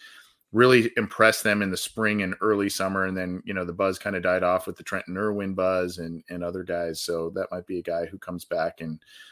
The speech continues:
uh, plays, plays a, a role for him on special teams. So we will see. We had one, uh, gosh, where was that? Was it a text? I think it might've been a text.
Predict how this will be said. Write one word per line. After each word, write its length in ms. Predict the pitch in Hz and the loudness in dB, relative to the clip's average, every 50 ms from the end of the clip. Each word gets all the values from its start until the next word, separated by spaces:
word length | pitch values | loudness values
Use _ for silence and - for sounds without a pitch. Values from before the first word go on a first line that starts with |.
| _ _ _ | _ _ _
uh, 380 | - 95 92 92 90 90 90 92 - _ _ _ | -4 -2 0 0 0 0 -2 -4 -6 _ _ _
plays, 420 | - - 113 113 117 110 - - - - _ _ | 0 4 6 6 6 6 4 -2 -6 -8 _ _
plays 280 | - 113 110 117 113 | 6 6 6 6 6
a, 220 | 117 110 104 104 - - _ _ - - | 2 0 -2 -2 -8 -12 _ _ -4 -2
a 80 | 98 | -2
role 320 | 98 98 104 104 107 110 110 | 2 2 4 6 6 6 4
for 260 | - 117 110 107 107 | 4 0 0 0 2
him 80 | 107 | 0
on 140 | 107 104 104 | 0 -2 -2
special 400 | - - - 107 101 - - 101 | -4 -2 0 0 0 0 -4 -6
teams. 440 | - - 104 110 113 104 90 87 - | -6 -4 -4 -2 -2 -4 -4 -6 -6
So 420 | - - 92 90 90 87 87 85 - _ _ | -4 -2 -2 -2 -2 -2 -4 -6 -8 _ _
we 520 | - 104 101 101 101 101 101 101 98 101 _ _ _ _ _ _ _ _ _ _ _ _ _ | -8 -6 -4 -2 0 0 0 0 -2 -4 _ _ _ _ _ _ _ _ _ _ _ _ _
will 160 | _ 110 107 98 | _ 0 0 0
see. 520 | - - - 123 117 107 101 95 92 90 | 0 -2 0 2 2 2 2 2 -2 -4
We 220 | - 107 110 107 | -4 -2 -2 -2
had 460 | 107 - - 135 147 160 160 160 156 151 | -2 0 0 2 4 4 2 2 2 -2
one, 960 | - - - 123 123 117 117 113 110 104 98 95 95 95 98 104 107 110 - - - | -4 -4 -4 -4 -2 -2 0 0 0 0 -2 -2 -4 -4 -4 -4 -6 -6 -8 -12 -16
uh, 280 | 95 92 92 90 90 90 85 | -14 -14 -12 -14 -14 -14 -14
gosh, 340 | 76 73 69 - - - - | -14 -14 -12 -12 -12 -14 -12
where 240 | - 107 107 104 98 | -10 -8 -8 -6 -6
was 480 | 92 92 92 92 92 90 90 - - - | -6 -6 -6 -6 -8 -8 -10 -12 -10 -6
that? 440 | 98 87 82 82 85 85 85 90 101 | -6 -6 -4 -4 -6 -6 -6 -6 -6
Was 140 | 104 101 98 | -8 -8 -8
it 80 | 92 90 | -8 -8
a 60 | 82 | -8
text? 480 | - - - 82 87 - - - - _ | -4 -2 -2 -2 -2 -4 -8 -16 -20 _
I 60 | - | -14
think 120 | 131 127 | -14 -10
it 40 | - | -8
might've 200 | 98 101 98 90 | -8 -6 -6 -6
been 120 | 85 80 73 | -4 -6 -6
a 40 | |
text. 520 | - - 76 71 67 - - - - - | -4 -4 -2 -2 -2 -4 -6 -12 -14 -16